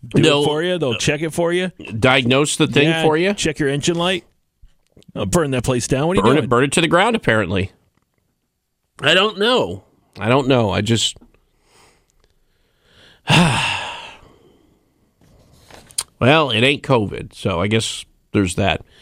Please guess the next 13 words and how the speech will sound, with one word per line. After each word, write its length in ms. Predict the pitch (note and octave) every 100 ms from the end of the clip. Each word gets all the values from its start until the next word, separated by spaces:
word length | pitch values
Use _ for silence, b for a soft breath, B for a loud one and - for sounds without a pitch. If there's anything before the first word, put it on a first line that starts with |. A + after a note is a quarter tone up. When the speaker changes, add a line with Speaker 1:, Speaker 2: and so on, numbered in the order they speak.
| b b
Speaker 2:
All 80 | B2+
right, 100 | C3+
eight 200 | D#3+ F3+
eight 160 | F3
eight, 240 | E3 E3 A#2
nine 280 | C3+ C#3+
three 260 | C#3 C#3+ C3
four, 320 | - B2+ A#2+
seven 360 | A2 C3 B2 A#2+
eight 240 | G#2+ A#2+ -
seven 360 | - G#2+ G#2
four. 680 | F2+ - C3+ C3+ B2+ A#2+ A2+ -
Um, 680 | A2 A2 A2 A2 G#2+ G2+ G2